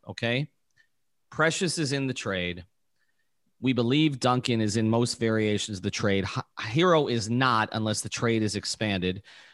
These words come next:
Now, we do have some information. They really don't wanna deal Iguodala, correct?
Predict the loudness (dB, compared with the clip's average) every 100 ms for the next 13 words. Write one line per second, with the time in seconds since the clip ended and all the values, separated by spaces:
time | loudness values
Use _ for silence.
0 | _ 0 2 4 2 4 2 2 0 0
1 | 0 0 0 0 2 2 2 0 -2 2
2 | 2 2 0 2 2 2 0 0 0 0
3 | -2 -6 0 0 0 -4 -16